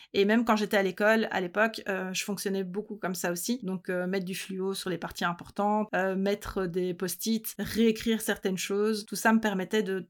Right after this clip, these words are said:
bien retenir tout. Aussi, me lever, marcher pour, euh, mémoriser certaines choses. Ça, je le fais beaucoup moins actuellement.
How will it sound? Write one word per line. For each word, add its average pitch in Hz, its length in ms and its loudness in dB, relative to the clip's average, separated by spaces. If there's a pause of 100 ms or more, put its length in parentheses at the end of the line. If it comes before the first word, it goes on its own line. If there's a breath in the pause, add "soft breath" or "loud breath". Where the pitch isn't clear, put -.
(120)
bien 196 340 0
retenir 202 420 -6
tout. 226 260 -2
Aussi, 220 320 2
me 208 140 6
lever, 202 720 4
marcher 214 720 2
pour, 196 280 -2
euh, 180 260 0
mémoriser 202 540 4
certaines 190 320 -2
choses. 214 360 0
Ça, 190 120 -2
je 185 80 -4
le 180 80 -2
fais 180 300 -6 (120)
beaucoup 214 400 0
moins 208 320 2
actuellement. 208 720 0